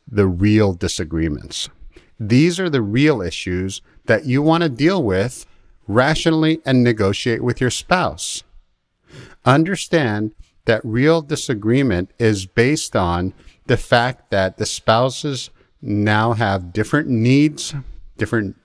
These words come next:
interests, and different priorities. After dealing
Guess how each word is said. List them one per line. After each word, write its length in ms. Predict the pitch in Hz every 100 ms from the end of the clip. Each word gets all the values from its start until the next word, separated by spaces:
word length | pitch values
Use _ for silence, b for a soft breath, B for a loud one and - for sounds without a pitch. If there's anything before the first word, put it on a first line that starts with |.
| _
interests, 720 | 117 131 - 143 135 - - -
and 140 | 127
different 260 | 143 151 -
priorities. 880 | 135 131 135 139 135 123 69 - - _ _ _ _ _ B B B B
After 320 | 131 127 131
dealing 760 | 113 98 123 151 175 120 95